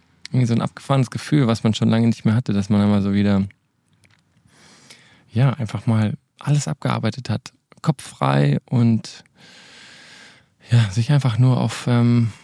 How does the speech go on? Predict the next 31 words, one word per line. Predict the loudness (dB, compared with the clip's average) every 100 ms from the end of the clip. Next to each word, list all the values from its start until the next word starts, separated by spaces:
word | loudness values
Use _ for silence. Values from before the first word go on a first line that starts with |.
| -18
auf | -16 -16 -18 _
die | -8
Straße | -8 -6 -4 -4 -2 0
und | 2 0
auf | -2
den | -4 0
nächsten | 0 0 -2 -2
Schritt | -2 -4 -4 -2
und | -2
auf | -2 -4
den | -4 -2
nächsten | -2 -2 0 2 2 0 -4
Platz, | -4 -4 -6
an | -6 -2 0
dem | 2
man | 2 0
pennt, | -2 -2 0
irgendwie | 0 -2
konzentrieren | 0 -4 -2 -4 -2 -2
kann. | 0 0 0 -2 -12 -20 -20 -20 _
Das | -18 -6
war | -4
sehr, | 0 0 0 -2 -6 _
sehr | -8 -4 -2 -2 -4 -12 _ -20 _ _ _ _ _ _ -20 -20 -20 _ _ _ -4
bewegender | -2 0 2 2 2 2 4
Moment | 2 2 0
für | -2 -4
mich, | -4 -4
muss | -6
ich | -8 -8
sagen. | -6 -4 -4 -6